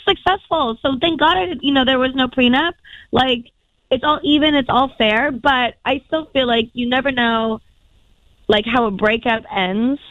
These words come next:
So you wanna be, you wanna take care of yourself, but I don't feel like it's necessary, and I feel like you should believe in people and all those things. So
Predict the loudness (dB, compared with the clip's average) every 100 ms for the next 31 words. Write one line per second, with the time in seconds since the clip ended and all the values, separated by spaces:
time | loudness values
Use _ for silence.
0 | 0 2 2 2 2 2 2 2 4 4
1 | 2 0 2 0 0 -2 0 0 0 -2
2 | -2 -2 -2 -2 -4 -4 -4 -4 -4 -4
3 | -2 0 0 -2 -2 -4 -4 -2 -4 -4
4 | -6 -2 0 2 0 -2 -4 -4 -2 0
5 | -4 -4 -6 -6 -10 -2 2 4 2 0
6 | -4 -2 -2 0 0 2 -2 -4 -6 -10
7 | _ _ _ -4 -2 0 -2 -4 -4 -4
8 | -4 -8 -2 0 0 -2 -4